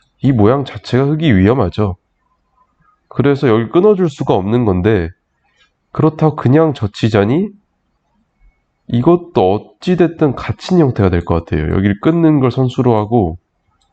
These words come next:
백이 이렇게 최대한 강력하게 갔을 때 이 흑돌이 좀 위험해 보이거든요. 그래서 제가 여기서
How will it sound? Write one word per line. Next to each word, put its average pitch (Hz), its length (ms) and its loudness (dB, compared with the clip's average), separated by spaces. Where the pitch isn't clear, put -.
백이 107 220 -2
이렇게 185 240 -2
최대한 165 360 -2
강력하게 110 520 -2
갔을 92 300 -6
때 87 340 -2
이 135 120 2
흑돌이 147 380 -2
좀 101 200 -2
위험해 104 260 2
보이거든요. 87 540 -2
그래서 156 400 0
제가 135 460 -2
여기서 110 540 0